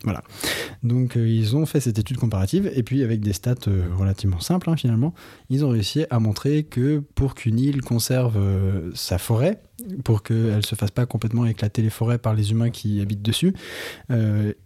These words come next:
ça dépend de certains facteurs, euh, géologiques, comme, euh, le type de terrain, comme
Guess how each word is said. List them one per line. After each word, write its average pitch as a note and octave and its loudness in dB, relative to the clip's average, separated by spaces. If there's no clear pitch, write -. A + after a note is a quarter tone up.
ça E3 0
dépend C3 2
de C3 2
certains B2 0
facteurs, C3 -2
euh, G2+ 2
géologiques, A2 0
comme, A#2+ 2
euh, G2 2
le G2 0
type C3 0
de A2+ 2
terrain, D3 2
comme G#2 0